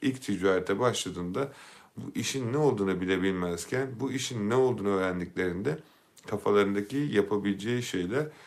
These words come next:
e, farklı boyutlara geldi. Ve bugün gerçekten, e, üçe e-ticarette bütün ürünleri yükledim. Toprak, eğer herhangi bir şekilde bir problem yaşıyorsanız burada şuna dikkat etmeniz gerekiyor.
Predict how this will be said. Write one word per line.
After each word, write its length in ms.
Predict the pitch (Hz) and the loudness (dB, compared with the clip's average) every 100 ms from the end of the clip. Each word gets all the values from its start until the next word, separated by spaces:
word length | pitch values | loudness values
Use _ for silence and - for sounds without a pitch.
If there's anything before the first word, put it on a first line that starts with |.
| - - 92 | -20 -10 0
e, 460 | 92 92 90 87 | 4 4 4 2
farklı 440 | 85 123 127 139 131 | 0 0 0 -2 2
boyutlara 460 | 107 104 101 95 | 2 2 2 2
geldi. 360 | 87 82 76 - | 0 -2 -4 -4
Ve 120 | 107 | -2
bugün 340 | 127 123 131 - | 0 0 -2 2
gerçekten, 640 | 110 107 98 95 - 127 127 - - - - | 4 4 -2 -4 -4 -4 -6 -18 -20 -20 -8
e, 560 | - 90 87 87 87 85 85 85 85 - - - - _ _ _ _ _ _ _ _ _ _ _ - - - | -4 -2 -2 -2 -4 -4 -4 -4 -6 -8 -14 -20 -20 _ _ _ _ _ _ _ _ _ _ _ -20 -20 -10
üçe 580 | - - - 123 135 151 - - _ | -8 -8 -6 0 2 0 -6 -16 _
e-ticarette 800 | 107 120 107 104 101 98 - 107 | 0 0 -2 -4 0 0 -2 -6
bütün 260 | 101 - 104 | -6 -6 -6
ürünleri 300 | 92 95 104 | -4 -6 -4
yükledim. 300 | 101 98 92 | -6 -8 0
Toprak, 440 | 131 139 175 151 113 | 0 2 0 0 4
eğer 240 | 123 131 | 4 4
herhangi 540 | 113 113 107 139 156 | 2 0 2 2 0
bir 60 | 151 | -2
şekilde 600 | 143 151 156 147 147 151 - - - - 127 | -2 -2 -2 -2 -2 -2 -6 -18 -20 -6 -4
bir 80 | |
problem 400 | 127 139 139 170 | 8 10 10 6
yaşıyorsanız 800 | 165 156 - 165 151 135 147 143 - | 2 0 -2 -2 -2 -2 -2 -2 0
burada 220 | 139 143 | 2 2
şuna 280 | - 147 131 | 2 2 2
dikkat 240 | 127 139 | 2 2
etmeniz 420 | 127 131 135 127 | 2 0 0 0
gerekiyor. 560 | 104 92 87 - 160 | 0 0 0 0 -2